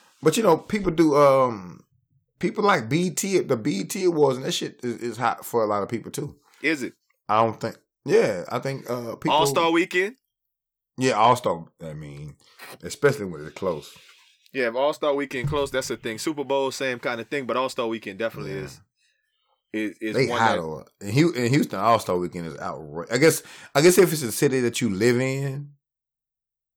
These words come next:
Speaker 1: like we live in Houston, and we go, we, we frequent those spots all the time, and
Speaker 2: But
Speaker 1: then
Speaker 2: you
Speaker 1: they
Speaker 2: see
Speaker 1: go from free to
Speaker 2: Well,
Speaker 1: two thousand dollars to get in.
Speaker 2: Well, you know, they got thi-, they used to have things like the Kappa Beach Party, right, and Freaknik and whatever.
Speaker 1: I've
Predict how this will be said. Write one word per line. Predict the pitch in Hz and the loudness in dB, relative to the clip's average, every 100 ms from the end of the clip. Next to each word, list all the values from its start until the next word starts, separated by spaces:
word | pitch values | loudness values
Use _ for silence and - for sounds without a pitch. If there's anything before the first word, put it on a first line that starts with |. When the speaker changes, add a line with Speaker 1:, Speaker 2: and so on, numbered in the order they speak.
| _ _ | _ _
Speaker 1:
like | 92 98 | -4 0
we | 117 | 2
live | 110 117 | 2 2
in | 110 | 2
Houston, | 113 120 117 117 - - - - _ - | 2 0 -2 -8 -12 -20 -20 -20 _ -6
and | 104 | 0
we | 117 | 2
go, | 107 113 | 4 4
we, | 95 117 | 2 -4
we | 107 117 | -2 -4
frequent | 110 - 123 107 | -4 -4 -4 -4
those | 104 113 107 | 0 0 0
spots | - 107 98 | -2 -2 -2
all | 104 | -8
the | 101 | -6
time, | - 104 110 120 - | -4 -4 -4 -8 -6
and | 101 | -2
Speaker 2:
But | 101 | 0
Speaker 1:
then | |
Speaker 2:
you | |
Speaker 1:
they | 98 | 0
Speaker 2:
see | 98 104 | 0 0
Speaker 1:
go | 101 | 0
from | 98 87 | -4 -8
free | 85 - 113 117 123 - _ _ _ _ _ _ _ _ _ _ _ _ - | -8 -4 -2 -2 -6 -14 _ _ _ _ _ _ _ _ _ _ _ _ -4
to | 110 | -4
Speaker 2:
Well, | 95 | 2
Speaker 1:
two | 254 120 | 0 4
thousand | 120 117 110 | 4 4 2
dollars | 117 113 110 | 2 2 0
to | 107 | -2
get | 113 | -2
in. | 117 117 117 123 _ _ _ _ | -2 -4 -8 -12 _ _ _ _
Speaker 2:
Well, | 208 | -2
you | 247 | 0
know, | |
they | 240 | 0
got | 214 208 | 0 0
thi-, | 214 202 | -2 0
they | 196 | -2
used | 214 | 0
to | 208 | 0
have | 185 | 0
things | 185 165 | -2 -2
like | 151 | -2
the | 123 | -2
Kappa | 147 139 131 | -2 -2 -2
Beach | 127 127 - | -6 -6 -2
Party, | 131 123 | -2 0
right, | 120 120 | -2 -2
and | 107 | -4
Freaknik | - 135 - 127 127 | -8 -8 -6 -8 -6
and | 120 | -6
whatever. | 120 117 | -4 -4
Speaker 1:
I've | 110 | -6